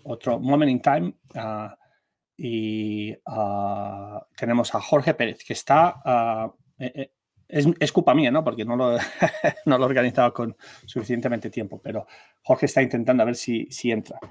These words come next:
Entonces le voy a dar un poco de, unas instrucciones. Eh, Jorge, cuando veas, eh, en tu aplicación, verás que hay unos botones arriba que pone Call In.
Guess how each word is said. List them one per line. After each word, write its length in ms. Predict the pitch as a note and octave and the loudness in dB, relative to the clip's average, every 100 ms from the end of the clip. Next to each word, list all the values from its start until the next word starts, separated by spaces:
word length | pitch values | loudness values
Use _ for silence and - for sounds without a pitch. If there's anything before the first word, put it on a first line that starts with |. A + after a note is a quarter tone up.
| _ _ _ _ - | _ _ _ _ -8
Entonces 400 | G#2+ - A2 G#2+ | -8 -6 -6 -2
le 60 | |
voy 100 | G#2+ | 4
a 60 | B2+ | 6
dar 100 | B2 | 4
un 80 | A2+ | 2
poco 200 | A#2 A2 | -2 -2
de, 100 | - | -4
unas 260 | B2 A2 | -6 -6
instrucciones. 560 | A#2 - G#2+ G#2+ G2+ - _ _ _ _ _ | -8 -12 -14 -14 -14 -18 _ _ _ _ _
Eh, 280 | A#2 A2 - | 0 0 -2
Jorge, 440 | - - - A2 - _ _ _ _ _ | -2 0 0 -2 -6 _ _ _ _ _
cuando 280 | - B2+ A2+ | 2 2 4
veas, 420 | C3 D#3+ E3 - - | 6 6 6 2 -4
eh, 320 | C3 A#2+ A2+ | -2 0 0
en 100 | B2 | -4
tu 120 | A#2 B2+ | -4 -4
aplicación, 480 | A#2 A#2 F3 F#3+ - | -2 -2 0 -2 -2
verás 320 | A#2+ B2 B2+ | -4 -2 -2
que 80 | C#3 | 0
hay 60 | |
unos 160 | B2 A#2+ | 0 0
botones 440 | G#2+ D3 D#3+ F3+ | -2 0 -2 -2
arriba 360 | G#2+ C3 E3+ - _ | -4 -4 -4 -8 _
que 100 | - | -10
pone 300 | A#2 A#2 A2+ | -6 -4 -4
Call 240 | - C#3+ A#2 | 2 2 2
In. 240 | G#2+ G2+ | -2 -6